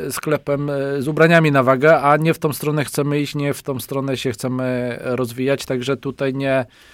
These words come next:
e, nie wróży ni-, niczego dobrego. Zobaczymy, co, co nowy rząd, e, zaproponuje. Na razie, mm, po, na razie mamy do czynienia z wprowadzaniem propozycji socjalnych.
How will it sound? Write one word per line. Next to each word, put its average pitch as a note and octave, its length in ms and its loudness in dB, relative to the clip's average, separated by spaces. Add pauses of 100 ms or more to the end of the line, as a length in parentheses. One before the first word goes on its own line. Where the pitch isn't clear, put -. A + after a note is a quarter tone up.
(200)
e, C3 600 -4
nie C#3+ 140 -2
wróży C#3 340 0
ni-, C#3 400 -2
niczego C3+ 400 -2
dobrego. C3 420 0
Zobaczymy, C3+ 500 -2
co, B2+ 520 -2 (100)
co - 140 -8
nowy B2+ 240 0
rząd, B2 300 0
e, A#2 420 -2
zaproponuje. B2 720 -2
Na C3 160 0
razie, C3+ 380 4 (380)
mm, C3 720 -4 (100)
po, C3+ 140 -2 (760)
na C3+ 280 4
razie E3 340 8
mamy D3+ 300 2
do C#3+ 140 2
czynienia C#3+ 420 0
z - 60 -6
wprowadzaniem C#3 640 0
propozycji C3 800 -2
socjalnych. C3 640 0